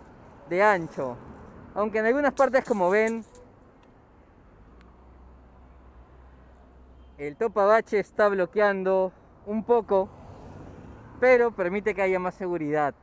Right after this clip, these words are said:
Además que no era tan pegado a la vereda, así que hay un pequeño respiro si es que un auto se empieza a meter, ¿no?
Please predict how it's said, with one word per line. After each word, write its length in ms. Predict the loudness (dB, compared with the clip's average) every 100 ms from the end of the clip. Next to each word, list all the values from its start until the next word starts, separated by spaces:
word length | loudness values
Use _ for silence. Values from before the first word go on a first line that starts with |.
| _ _
Además 520 | 0 2 4 2 0
que 280 | 0 -2 -2 -4
no 160 | -4
era 160 | -2 -2
tan 280 | -2 -4 -2
pegado 640 | -2 0 2 0 -2 -6 -14 _ _ _ _ _ _ _ _ _ _ _ _ _ _ _ _ _ _ _ _ _ _ _ -8
a 160 | -6
la 180 | -4 -2
vereda, 600 | 0 2 2 4 2 -2 -10 -14
así 320 | -10 -10 -8
que 960 | -4 -2 0 0 0 -2 -2 -4 -8 -6
hay 280 | -2 0
un 200 | 0 -4
pequeño 680 | -6 -6 -2 -2 0 -2 -2
respiro 720 | -4 -6 _ -6 -2 -2 -2 -8 _ -20 _ -20 -20 -20 _ -20 -20 -20 -16 -2
si 80 |
es 100 | -2
que 80 | -2
un 140 | -2 0
auto 320 | 0 -2 -6
se 100 | -6
empieza 320 | -8 -8 -6
a 60 | -6
meter, 420 | -6 -4 -6 -8
¿no? 240 | -12 -14